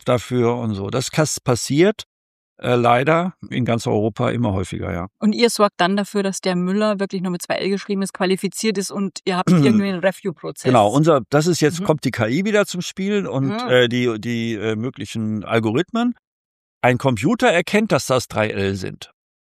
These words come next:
Speaker 1: Das kriegt er einfach mit. Das menschliche Auge sieht das dritte L möglicherweise nicht. Ja, also kommt eine E-Mail rein, da steht das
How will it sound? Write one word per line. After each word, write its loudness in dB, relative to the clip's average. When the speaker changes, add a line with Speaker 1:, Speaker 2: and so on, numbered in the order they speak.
Speaker 1:
Das -6
kriegt -4
er 4
einfach 2
mit. 0
Das 0
menschliche 0
Auge 2
sieht 2
das 0
dritte -2
L -2
möglicherweise -6
nicht. -16
Ja, -2
also -2
kommt -4
eine -4
E-Mail 2
rein, 2
da 0
steht -4
das -6